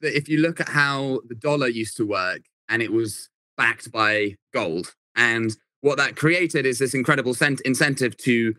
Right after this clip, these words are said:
mine more gold. And once you had more gold locked up in the vault, you could print more dollars, which then stimulated more economic activity and increased,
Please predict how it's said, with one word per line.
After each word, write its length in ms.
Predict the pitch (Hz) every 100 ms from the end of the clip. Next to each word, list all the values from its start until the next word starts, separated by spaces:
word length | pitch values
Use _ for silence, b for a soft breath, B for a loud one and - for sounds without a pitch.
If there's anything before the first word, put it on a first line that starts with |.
| _
mine 420 | 123 123 120 117
more 240 | 117 123 120
gold. 400 | 165 131 92 -
And 340 | 113 113 110 101 _
once 180 | 127 123
you 80 | 127
had 140 | 127
more 220 | 113 120 117
gold 300 | 135 127 120
locked 220 | 120 -
up 100 | 123
in 80 | 117
the 60 |
vault, 280 | 117 131 -
you 80 | 151
could 160 | 131 -
print 180 | 135 117
more 140 | 117
dollars, 340 | 123 123 117 147
which 180 | 143
then 300 | - 117 110 - _
stimulated 500 | - 135 117 110 110
more 160 | 117 110
economic 380 | 113 110 104 107
activity 440 | - 135 113 117
and 80 | 107
increased, 480 | 104 117 101 -